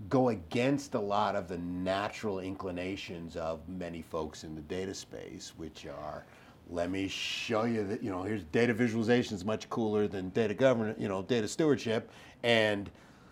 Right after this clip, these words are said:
let me show you my latest, you know, master data model, schematic,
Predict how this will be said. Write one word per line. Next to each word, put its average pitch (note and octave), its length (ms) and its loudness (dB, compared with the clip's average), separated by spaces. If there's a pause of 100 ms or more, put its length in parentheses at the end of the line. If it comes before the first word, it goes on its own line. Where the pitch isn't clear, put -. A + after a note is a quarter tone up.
(240)
let G#2+ 100 -4
me A2+ 60 4
show C3+ 160 4
you B2 140 8
my A#2 100 8
latest, A2+ 400 4
you C3 60 4
know, G2+ 240 4
master G#2+ 580 0
data A2+ 380 4
model, G#2+ 680 4 (320)
schematic, A#2 680 6